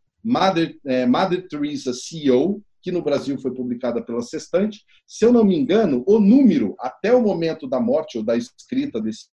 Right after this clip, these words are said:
livro, é, elas tinham administrado,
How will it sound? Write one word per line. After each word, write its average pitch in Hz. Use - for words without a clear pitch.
livro, 127
é, 117
elas 196
tinham 254
administrado, 170